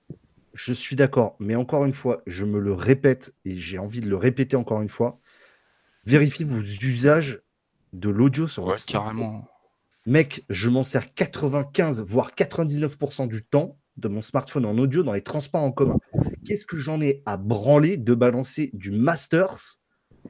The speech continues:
Speaker 1: euh, dans mes oreilles ? Le
Speaker 2: Ah, c'est
Speaker 1: Essential,
Speaker 2: clair.
Speaker 1: en effet, vu que j'ai la qualité Masters, quand je suis chez moi, j'ai envie d'écouter de la bonne audio, en effet, je mets mon K Z avec le dac, et là, ouais. Mais franchement, les trois quarts du temps, je suis dans les transports en commun, je m'en branle de la qualité, je veux juste du
Speaker 2: Oh
Speaker 1: son.
Speaker 2: ouais, carrément.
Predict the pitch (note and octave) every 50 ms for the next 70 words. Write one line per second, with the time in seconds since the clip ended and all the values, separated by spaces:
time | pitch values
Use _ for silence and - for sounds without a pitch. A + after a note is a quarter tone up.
0 | - - - - - - G2 G2 G2+ - - C#3 C#3+ D#3+ E3 D3 D#3+ D3 C3 B2
1 | G#2+ G2 - - G#2+ A2 B2 B2+ C#3+ D#3+ - - F3+ F3+ - - F#3+ F3 D#3 -
2 | C#3 C#3+ D#3 E3 D#3+ - - F#3 F3 D3 - _ G#2+ B2 F3 G#3 E3 C#3 D3+ D3
3 | C#3 C3+ C#3 C#3+ C3+ C3+ C3+ C#3 C3+ C3+ C3+ C3+ C3+ B2+ D3+ C3+ B2 - - -
4 | A2 A2 - - - - - - E3+ D#3+ D#3 D#3 D3+ D3 C#3+ _ _ _ _ _
5 | _ - - G#2 B2 C3 B2 C3+ C3+ C3+ C#3 C#3 - - C#3+ B2+ A2+ A#2 A2 B2
6 | C#3+ C#3+ C3+ C3 B2 D3 G#3 B3+ - - _ - C3+ C3+ C3 C#3+ C#3+ C#3+ A3 G3
7 | D3 C#3 C#3 C#3 C3 A#2 - - A2 A2+ B2+ E3 F#3+ G3 F3+ - - - - C#3
8 | C#3 C3+ B2+ D3 D3 B2 A#2 - - C3+ C3 C#3 C#3 - - A2+ A2+ C3 E3 A3
9 | A3+ - - _ _ _ _ _ _ _ _ - B2 C#3+ F#3+ G#3 F3 C#3+ B2 G2+
10 | - _ _ _ _ _ _ - A2 A2+ G#2+ - - G3 F3+ - - F#3+ E3+ C#3+
11 | - - A2 A2 A2 G#2+ _ _ - - - E3 F3+ - - D#3+ D3+ C#3+ C#3 C#3+
12 | C#3+ F3 G3 F#3 - - A2 A2 C3+ E3 E3 C#3+ - D#3+ D#3 - - C#3+ B2 A#2+
13 | - B2+ C#3+ F3 G3 C3 - A2+ A2 G#2 G2+ F#2+ F#2+ G2+ G#2 A2+ A2+ D3 G3 A3+
14 | G#3 E3 B2 A#2 A2+ A2+ - - E3+ F3 D#3 F3+ D3+ A#2 G#2 G#2+ G#2+ A2+ C3+ E3
15 | F3+ D#3+ D#3 B2 B2 C3+ C#3 C3+ B2 A#2+ - A2+ G#2+ A#2 A#2 B2 B2+ A#2+ A2 A2+